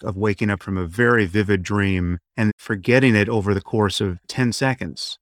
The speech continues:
So enough of us know that the mind can do this. You can have a very vivid experience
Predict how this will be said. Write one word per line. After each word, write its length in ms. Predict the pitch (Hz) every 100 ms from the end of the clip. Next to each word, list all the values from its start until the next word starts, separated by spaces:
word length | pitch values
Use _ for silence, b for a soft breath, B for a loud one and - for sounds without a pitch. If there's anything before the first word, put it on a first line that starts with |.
| -
So 180 | 120 104
enough 440 | 110 123 123 151
of 120 | - 123
us 120 | 110
know 320 | 110 110 107
that 120 | 101
the 80 | 101
mind 580 | 95 101 104 98 92 -
can 140 | 101
do 180 | 95 113
this. 360 | 92 90 - -
You 100 | 87
can 100 | 104
have 120 | 95
a 40 |
very 280 | 90 101 123
vivid 260 | 104 113 104
experience 640 | 101 - 104 101 95 95